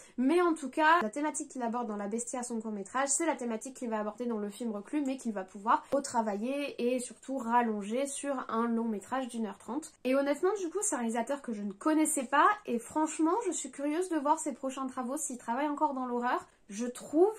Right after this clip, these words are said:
qu'il a un très beau regard au cinéma, et qu'il a une très belle façon de faire monter l'attention. Je, j'ai trouvé franchement que l'alliance entre l'image et le son,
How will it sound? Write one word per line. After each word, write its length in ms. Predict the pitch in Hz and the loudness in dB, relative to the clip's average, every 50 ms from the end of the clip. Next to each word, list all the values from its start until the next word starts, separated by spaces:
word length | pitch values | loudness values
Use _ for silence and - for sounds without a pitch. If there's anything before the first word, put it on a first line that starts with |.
| - - | -8 -16
qu'il 280 | - - 254 240 233 226 | -12 -8 -4 -2 0 2
a 160 | - 587 - - | 2 0 0 -2
un 100 | 208 214 | -6 -10
très 200 | 214 - - 302 | -12 -6 -6 -4
beau 180 | 294 294 330 320 | -2 -2 -2 -2
regard 460 | 311 269 240 247 226 240 269 262 - - | -2 -4 -4 -2 -2 -2 -4 -6 -8 -8
au 20 | 269 | -4
cinéma, 380 | 247 233 226 226 220 240 311 - - - _ _ _ - | -2 -2 0 0 0 -2 -2 -4 -10 -20 _ _ _ -2
et 140 | 269 311 311 | 0 0 0
qu'il 200 | - - 277 247 | -2 -2 -2 0
a 80 | 226 | 0
une 80 | 220 220 | 0 -2
très 180 | - - 311 | 0 0 0
belle 140 | 311 339 339 | 2 2 2
façon 300 | 339 - 262 254 - 285 | 2 0 -4 -4 -4 -6
de 40 | 285 | -6
faire 180 | 277 285 254 240 | -6 -4 -4 -2
monter 260 | 240 247 240 277 262 | -4 -4 -4 -4 -4
l'attention. 420 | 247 247 247 - 277 285 294 311 | -4 -6 -6 -6 -6 -4 -2 -2
Je, 180 | 285 233 226 226 220 - | -4 -4 -4 -6 -6 -6
j'ai 180 | 220 214 226 226 | -6 -6 -6 -6
trouvé 320 | - - - 254 285 339 | -8 -10 -8 -4 -4 -4
franchement 480 | 359 - - 294 269 - 269 269 285 330 320 - - - _ _ - | -2 -2 -2 -2 -2 -2 -4 -4 -4 -4 -6 -10 -18 -20 _ _ -10
que 120 | - 240 | -4 -2
l'alliance 460 | 226 226 247 254 262 285 302 294 294 | 0 0 0 0 0 -2 -2 -2 -4
entre 220 | 269 233 - - 233 | -6 -6 -6 -4 -4
l'image 600 | 240 226 240 247 254 285 277 285 262 - - - | -4 -2 -2 -2 0 0 0 0 -2 -4 -10 -8
et 120 | - 240 240 | -6 -4 -2
le 120 | 240 240 | -2 -2
son, 360 | 240 240 - - 294 277 285 | -4 -6 -6 -4 -4 -4 -4